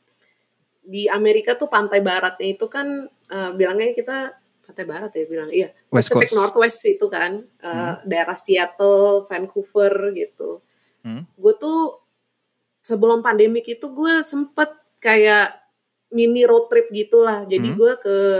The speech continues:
Speaker 1: negara bagian Oregon, terus gue
Speaker 2: Hmm.
Speaker 1: kayak sightseeing, tapi yang, eh, nature sightseeing gitu. Jadi lihat kalau mereka kan banyak ya, kayak ada tebing gitu, terus
Speaker 2: Ya,
Speaker 1: ada kayak
Speaker 2: ya.
Speaker 1: yang landscape-nya bagus-bagus lah gitu. Nah, gue
Speaker 2: Hmm.
Speaker 1: mulai kema-,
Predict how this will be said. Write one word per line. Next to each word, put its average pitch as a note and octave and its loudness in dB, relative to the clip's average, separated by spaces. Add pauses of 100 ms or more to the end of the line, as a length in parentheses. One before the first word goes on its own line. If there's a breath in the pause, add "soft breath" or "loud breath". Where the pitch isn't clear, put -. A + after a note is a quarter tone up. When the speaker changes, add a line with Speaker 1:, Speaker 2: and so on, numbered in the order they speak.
(180)
Speaker 1:
negara F#3+ 0
bagian F#3+ -2
Oregon, F#3 -4
terus C4+ -8
gue A#3+ 0
Speaker 2:
Hmm. E4+ 0
Speaker 1:
kayak G3+ 2
sightseeing, A3+ 0
tapi A#3 -2
yang, A3+ 0 (720 soft breath)
eh, G3 0
nature G#3+ 2
sightseeing G#3+ 0
gitu. A3+ 2
Jadi A3 2
lihat G3+ 2
kalau F3+ -14
mereka G#3 -10
kan C#4+ -6
banyak A3 0
ya, A3 0
kayak F3+ -2
ada F3+ -6
tebing G#3 2
gitu, F3 -6
terus B2+ 0
Speaker 2:
Ya, A2 4
Speaker 1:
ada A2+ -2
kayak F3+ -4 (280)
Speaker 2:
ya. G3+ -2
Speaker 1:
yang F#3+ 0 (360)
landscape-nya G#3 0
bagus-bagus F#3+ -2
lah G#3+ 0
gitu. F#3+ -2
Nah, F#3+ -4
gue G3 4
Speaker 2:
Hmm. A#3 0
Speaker 1:
mulai A#3+ 4
kema-, A3+ -6